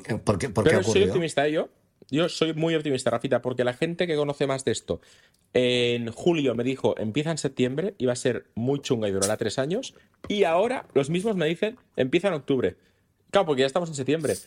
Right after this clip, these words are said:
Speaker 1: Entonces yo digo, "Ah, listo".
Speaker 2: Ah, claro,
Speaker 1: Si en
Speaker 2: si
Speaker 1: octubre
Speaker 2: cualquiera,
Speaker 1: me,
Speaker 2: ¿eh?
Speaker 1: si en, si,
Speaker 2: Claro.
Speaker 1: si en octubre me dicen, "Empieza en noviembre", me pongo a comprar acciones de la bolsa porque no va a bajar, porque esto es una mentira.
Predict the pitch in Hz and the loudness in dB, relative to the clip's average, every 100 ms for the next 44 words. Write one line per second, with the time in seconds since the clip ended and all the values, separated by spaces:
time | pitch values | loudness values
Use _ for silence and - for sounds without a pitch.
0 | _ - 139 170 147 117 123 175 226 214 | _ -2 0 0 2 2 2 2 2 0
1 | - - 135 123 110 120 151 135 127 113 | -2 0 2 2 2 2 2 2 2 2
2 | 208 214 180 147 - 156 135 - - _ | 2 2 0 -2 0 0 0 -4 -18 _
3 | _ - - - - 147 139 - 208 240 | _ -6 -2 0 2 2 2 -2 0 0
4 | 190 143 - 113 101 117 113 143 151 131 | -2 -2 0 -2 0 -4 -2 -2 0 0
5 | 127 156 208 202 127 135 135 127 120 117 | 0 -2 -2 -4 -4 -2 -2 -2 0 0
6 | 107 - 113 101 104 107 127 139 135 110 | -2 -2 -4 -2 0 0 -2 -4 -4 -2
7 | 98 101 85 76 - 82 - 87 85 85 | -2 0 0 -2 -4 -6 -6 -4 -2 -2
8 | 85 - 95 85 73 71 - 82 | -2 -2 -2 -4 -6 -4 -4 -4